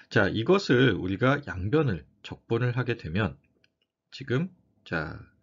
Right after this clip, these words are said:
어, V분의 일이라는 함수에 대한 적분은 이와 같이 표현 가능하죠. 자, 엘엔 V는 마이너스 알씨분의 T 더하기 K가 되겠습니다.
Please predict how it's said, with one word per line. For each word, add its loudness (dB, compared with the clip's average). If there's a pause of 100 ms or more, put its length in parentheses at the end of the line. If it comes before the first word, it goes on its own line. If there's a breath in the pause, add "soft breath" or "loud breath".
(460 soft breath)
어, 2
V분의 2
일이라는 0
함수에 -2
대한 -2
적분은 -4
이와 -4
같이 -8
표현 -4
가능하죠. -10 (260)
자, -12
엘엔 -2
V는 -2 (120)
마이너스 -6
알씨분의 -6
T -8
더하기 -6
K가 -4
되겠습니다. -12